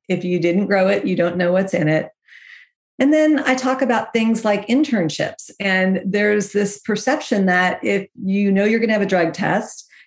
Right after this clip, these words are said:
you'll just go to the store and you'll buy the little thing that says, "Clean your urine." There's a thirty different products to choose from. And some of those do work to some extent. But the thing with pot is that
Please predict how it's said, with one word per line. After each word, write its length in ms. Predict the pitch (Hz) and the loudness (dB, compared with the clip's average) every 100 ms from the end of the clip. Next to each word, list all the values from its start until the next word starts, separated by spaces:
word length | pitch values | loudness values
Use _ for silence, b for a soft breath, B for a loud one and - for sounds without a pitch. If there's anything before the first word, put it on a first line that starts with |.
| - | -2
you'll 160 | 196 | 0
just 400 | 190 190 - - | 2 -2 -6 -6
go 140 | - 180 | 0 0
to 60 | |
the 80 | 190 | 0
store 360 | 220 - 180 190 | -4 -2 2 2
and 120 | 196 | 2
you'll 160 | 170 160 | 2 0
buy 260 | 170 170 | 0 0
the 100 | 170 | 2
little 220 | 175 185 | 2 2
thing 200 | 185 208 | 2 0
that 140 | 196 190 | 0 0
says, 280 | 277 233 156 | 0 0 -2
"Clean 260 | - 214 | -2 0
your 120 | 220 | 0
urine." 440 | 214 262 214 - 160 | 2 2 0 -4 -4
There's 200 | 185 180 | -4 -2
a 140 | 185 170 - _ | -2 -4 -8 _
thirty 240 | - 202 226 | -2 0 2
different 260 | 226 226 | 0 0
products 400 | 202 226 208 - | 0 0 0 -4
to 100 | - | -8
choose 280 | 151 165 156 | -4 -2 -2
from. 360 | - 165 165 170 - | -2 -4 -2 -4 -2
And 340 | 196 190 180 | 0 0 0
some 300 | - - 185 | -4 -2 0
of 60 | 190 | 2
those 180 | 208 196 | 0 0
do 140 | 214 | 0
work 200 | 226 226 | 0 0
to 100 | 233 | -4
some 260 | 233 233 226 | -2 0 -2
extent. 540 | 220 - 294 - - | -4 -2 0 -2 -4
But 100 | 185 | -4
the 120 | 190 185 | -4 -4
thing 360 | 208 214 208 - | -2 -2 -2 -4
with 260 | 196 185 - | -4 -4 -8
pot 460 | - 330 220 - - b b b b _ - | -4 0 0 -2 -6 b b b b _ -2
is 220 | 202 202 | -2 0
that 420 | 190 185 190 - | 2 2 0 -4